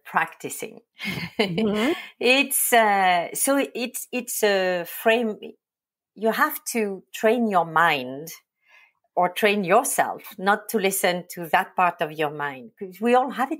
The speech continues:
Speaker 1: I have it too. Like when I, I cut a, a very lucrative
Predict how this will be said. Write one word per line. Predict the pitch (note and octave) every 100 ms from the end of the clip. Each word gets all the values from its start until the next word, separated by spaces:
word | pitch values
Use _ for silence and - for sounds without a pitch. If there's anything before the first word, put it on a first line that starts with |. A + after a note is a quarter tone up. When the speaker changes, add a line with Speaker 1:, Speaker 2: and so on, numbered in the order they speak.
| -
Speaker 1:
I | C#4+
have | C#4 D#4
it | A3 -
too. | B3 B3+ D3 - _ _ - -
Like | F#3+ F#3+ -
when | A3+ A3+
I, | G#3+ G#3 F#3+ -
I | - F#3 -
cut | A#3 A3+ F#3+
a, | E3 C#3 -
a |
very | E3 E3 G3+ G3+ G3+ G3 F#3+ F3+ -
lucrative | F#3 G#3+ G#3 F#3+ F#3+ F3 E3+ E3